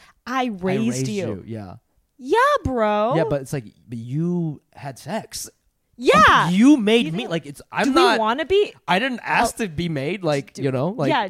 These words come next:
Speaker 1: Do you think this is what, do you think I wanted to be here?
Speaker 2: Yeah, it's like, it's
Speaker 1: Like,
Speaker 2: not, that's why that, that excuse is so fucking lame.
Speaker 1: Lame.
Speaker 2: Li-, I, listen, if you're disciplining your kid about something 'cause they,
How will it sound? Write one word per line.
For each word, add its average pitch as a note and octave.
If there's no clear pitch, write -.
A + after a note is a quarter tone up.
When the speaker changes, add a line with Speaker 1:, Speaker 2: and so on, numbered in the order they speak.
Speaker 1:
Do A#3
you C4+
think D#4+
this D4+
is C4+
what, A3
do F#3
you A#3
think A#3
I G#3+
wanted E3
to C#4+
be D#4+
here? G#4
Speaker 2:
Yeah, C5+
it's E3
like, A#3
it's F#3
Speaker 1:
Like, B3
Speaker 2:
not, -
that's D4
why C4+
that, E3
that G3
excuse F3
is C3
so D3
fucking B2
lame. G#2
Speaker 1:
Lame. G3+
Speaker 2:
Li-, C#4
I, B3
listen, G#3+
if C3+
you're A#3+
disciplining F#3+
your D3
kid C#3+
about A2+
something G2+
'cause B2+
they, A2